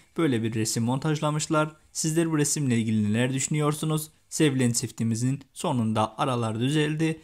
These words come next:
ve barıştılar. Yalı Çapkını dizisinin yirmi Ağustos'tan itibaren de çekimleri başlayacak. Üçüncü sezonla da ilgili en detaylı kamera arkası resim ve videolarımızı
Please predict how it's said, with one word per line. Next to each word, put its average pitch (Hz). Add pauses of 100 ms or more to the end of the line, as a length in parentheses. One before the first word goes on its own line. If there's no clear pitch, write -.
(160)
ve 147
barıştılar. 156 (260)
Yalı 123
Çapkını 117
dizisinin 123 (180)
yirmi 139
Ağustos'tan 127
itibaren 113
de 151 (180)
çekimleri 107
başlayacak. 156 (200)
Üçüncü 165
sezonla 156
da 113
ilgili 117 (200)
en 170
detaylı 113
kamera 131
arkası 117
resim 131
ve 120
videolarımızı 113